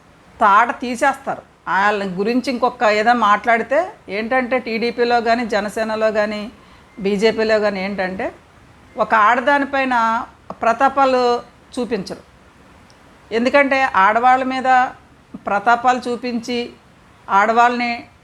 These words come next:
టార్గెట్ చేసి ఆడవాళ్ళని, ఆ, పాడు చే-, పాడు చేసేసి వాళ్ళు ఉన్న ప్రొఫెషన్ నాశనం చేసేసి తొక్కేయాలనే ఆలోచన పార్టీలకు లేవు. నీకు అలా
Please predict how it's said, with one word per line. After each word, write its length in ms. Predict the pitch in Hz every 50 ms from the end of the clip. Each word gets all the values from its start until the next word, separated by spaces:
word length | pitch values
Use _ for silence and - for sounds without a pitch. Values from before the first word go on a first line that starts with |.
| _ -
టార్గెట్ 480 | 214 196 202 214 214 208 247 240 226 254
చేసి 440 | 240 233 226 226 - 240 233 233 233 - - _ _ _ _ _ _ _ -
ఆడవాళ్ళని, 840 | 190 202 233 226 240 233 233 240 240 240 240 233 226 226 220 214 - - _ - _ _ _ - -
ఆ, 580 | - 202 202 196 196 196 196 190 185 190 185 190 -
పాడు 240 | 220 208 214 240 247
చే-, 260 | 233 233 233 226 214
పాడు 320 | 208 - 208 202 220 226 233 247
చేసేసి 380 | 254 240 220 240 240 233 233 233
వాళ్ళు 220 | 220 214 214 214
ఉన్న 120 | 214 220 226
ప్రొఫెషన్ 480 | 226 - 226 214 226 233 226 - 254
నాశనం 300 | 226 214 214 214 262 233
చేసేసి 640 | 214 220 220 220 - 233 226 220 - 226 226 220 - - - - _ _ _ -
తొక్కేయాలనే 680 | 247 233 233 - 294 277 269 262 262 254 247 247 240
ఆలోచన 760 | 233 202 202 220 240 247 233 240 262 254 247 240 226 226 226 208 - - _ _ _ -
పార్టీలకు 440 | 208 185 185 196 190 - 247 247 220
లేవు. 300 | 214 196 196 202 180 175
నీకు 240 | - 190 196 - 190
అలా 220 | 180 190 214 240